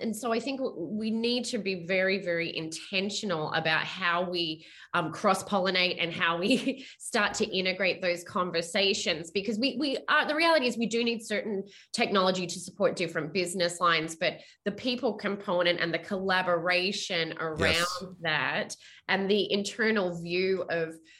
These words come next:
Speaker 1: product development, process improvement, culture, um, it's not a collaborative one. So we need to be incredibly intentional about how we nurture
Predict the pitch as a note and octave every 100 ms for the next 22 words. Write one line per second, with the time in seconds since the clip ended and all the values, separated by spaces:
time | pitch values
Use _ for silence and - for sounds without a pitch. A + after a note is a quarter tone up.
0 | - _ _ _ _ - B3+ A3+ A3 A3+
1 | G3+ G3+ F#3+ - F#3 F3+ F3+ - - A3
2 | G3+ G3 F3+ F#3 F#3+ - E3+ E3 D#3+ F#3
3 | E3+ D#3+ D#3+ D#3+ - - G#3+ G3 F#3+ -
4 | F3+ D3+ D3+ - E3+ E3+ D#3+ A3 A3 G#3+
5 | G3 F#3 - E3 D#3 D#3 F3+ D#3+ D3+ -
6 | D#3+ D3+ D3+ D#3 E3+ F3 G3 F#3+ F#3 F3
7 | E3+ - G#3+ A3 G3+ F3 E3 - E3 E3
8 | F3 D#3+ D3+ D3+ - - F3 D#3 D#3 D#3
9 | E3+ - - A3+ A#3